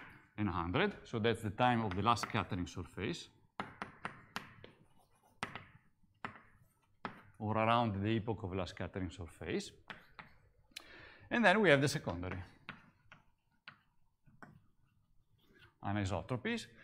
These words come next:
that occurs for redshift much smaller with respect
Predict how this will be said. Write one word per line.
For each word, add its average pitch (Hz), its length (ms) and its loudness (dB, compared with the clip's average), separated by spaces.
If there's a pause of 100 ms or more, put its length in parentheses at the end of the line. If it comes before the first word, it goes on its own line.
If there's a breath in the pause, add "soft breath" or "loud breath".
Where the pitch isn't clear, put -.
(180 loud breath)
that 123 140 0 (260)
occurs 175 560 2
for 202 220 -2
redshift 147 580 0
much 151 420 0
smaller 113 500 0
with 113 160 0
respect 110 520 -8